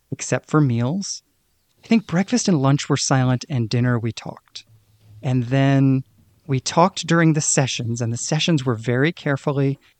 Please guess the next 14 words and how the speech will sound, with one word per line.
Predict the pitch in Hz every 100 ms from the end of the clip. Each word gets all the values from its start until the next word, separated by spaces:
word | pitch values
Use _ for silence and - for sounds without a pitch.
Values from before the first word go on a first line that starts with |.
| _ _
guided. | 131 113 113 110
They | 120
were | 123
my | 120 120 -
first | 160 208 - -
experience | - - - 135 143 151 - - _ _ _ _
of | 127
the | 120
power | _ - 131 123 135 147
of | - 123
listening | 120 123 - 123 123
to | -
one | 113 117
another. | 113 113 107 143